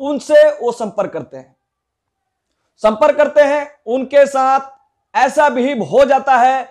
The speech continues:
कि दोस्तों उनका स्टूडियो में लेकर जाते हैं, वहां पे कमीशन खा लेते हैं।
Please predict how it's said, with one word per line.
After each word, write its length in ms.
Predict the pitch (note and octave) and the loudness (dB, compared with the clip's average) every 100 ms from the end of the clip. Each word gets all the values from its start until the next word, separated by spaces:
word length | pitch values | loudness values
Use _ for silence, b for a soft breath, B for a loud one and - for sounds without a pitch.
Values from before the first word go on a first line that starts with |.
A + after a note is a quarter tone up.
| _ - | _ -8
कि 60 | |
दोस्तों 400 | G3 B3+ B3+ C4 C4 C4 - _ _ | -2 -2 0 2 2 0 -10 _ _
उनका 540 | A3+ B3+ C4 B3+ B3+ - | -10 -4 0 0 -2 -10
स्टूडियो 360 | A3 A#3+ A#3+ C4 | -12 -8 -4 -2
में 100 | A#3+ | -2
लेकर 220 | A3+ G#3 | -4 -2
जाते 280 | A3 A#3 C4+ | -2 -2 -2
हैं, 160 | C4 | -2
वहां 200 | B3+ G#3 G#3+ | -2 -2 -2
पे 120 | A3 | -6
कमीशन 360 | G3+ F3+ F#3 | -8 -8 -10
खा 140 | D#3 D3 | -10 -10
लेते 260 | B2+ - | -10 -16
हैं। 140 | B2 | -20